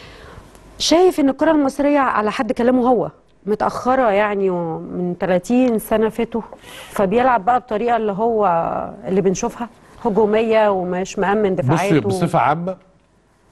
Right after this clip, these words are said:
Speaker 2: انا بحترم كل الناس، بس بصفه عامه، آه، انا مش عجباني تصريحات اسوريو،
Speaker 1: مم.
Speaker 2: لا دي ولا اللي قبليها.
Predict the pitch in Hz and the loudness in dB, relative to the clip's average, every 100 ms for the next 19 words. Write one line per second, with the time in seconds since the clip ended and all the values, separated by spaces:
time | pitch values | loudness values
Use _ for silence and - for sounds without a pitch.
0 | _ 120 123 104 - 127 113 127 110 101 | _ -4 -2 -2 -2 -4 -2 -2 -2 0
1 | 131 151 - - 95 - 110 - 165 151 | -2 -2 -14 -10 -10 -6 -6 -4 -2 0
2 | 135 170 170 175 175 - 95 - 147 - | 0 -2 -2 -2 -2 -6 -6 -6 -8 -10
3 | 120 139 127 107 117 107 151 123 92 104 | -2 0 0 -2 -2 0 -2 -2 -8 -10
4 | 107 - - - _ _ _ 214 190 107 | -10 -10 -12 -14 _ _ _ -4 0 2
5 | 143 175 135 143 131 95 80 71 - | 2 0 0 0 0 -2 -8 -10 -12